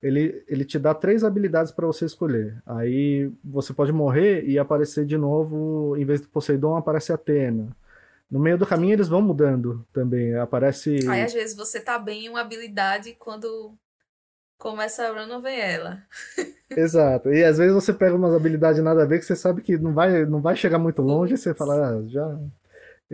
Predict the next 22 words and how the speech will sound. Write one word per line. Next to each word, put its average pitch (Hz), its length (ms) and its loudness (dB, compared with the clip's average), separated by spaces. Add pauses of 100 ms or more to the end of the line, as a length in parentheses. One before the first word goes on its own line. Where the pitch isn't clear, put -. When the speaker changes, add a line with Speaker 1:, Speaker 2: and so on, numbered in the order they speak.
(340)
Speaker 1:
deixa 170 220 2
ele 180 60 4
morrer, 147 400 2
Speaker 2:
Já - 100 -4
Speaker 1:
vai." 127 120 2
Speaker 2:
estragou. 139 400 0
Speaker 1:
<laughs> - 1600 2 (1000)
Mas 233 240 2 (120)
geralmente 220 580 4
você, 220 240 2 (140)
você 165 240 0
vai 196 160 2
fazendo 190 200 2
umas 170 180 0
combinação 147 500 0
meio 143 240 2
maluca 139 720 2
e, 147 260 0
e, 165 380 0
e - 40 0
fica 240 280 0
legal 127 440 0